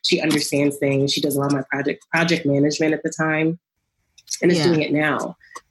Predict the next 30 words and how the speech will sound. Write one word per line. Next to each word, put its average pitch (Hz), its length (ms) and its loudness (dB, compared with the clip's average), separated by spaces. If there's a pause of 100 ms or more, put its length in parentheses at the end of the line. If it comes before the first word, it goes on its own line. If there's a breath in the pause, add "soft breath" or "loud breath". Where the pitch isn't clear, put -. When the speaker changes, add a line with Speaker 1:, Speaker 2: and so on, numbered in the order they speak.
Speaker 1:
uh, 139 200 0
currently. 139 500 -2
So, 156 80 -2
Speaker 2:
Right. 147 420 0
Speaker 1:
I 156 120 0
mean, 147 280 2
it's - 280 -2
just, 160 320 -2
uh, 143 420 0 (300)
you 180 100 0
know, 135 160 -2
it's 175 140 0
been, 185 140 4
it's 175 260 0
just 175 160 -2
been 160 100 2
a 147 60 2
blessing. 143 560 -2 (800)
She - 120 4
wasn't 226 220 4
always 180 220 4
getting 165 160 2
Speaker 2:
Mm-hmm. 151 80 -4
Speaker 1:
paid, 147 360 2
so. 151 560 -2
<laughs> 311 1300 2 (840 loud breath)
Speaker 2:
How, 247 380 2
how 214 200 0
did 226 160 2
you 196 380 4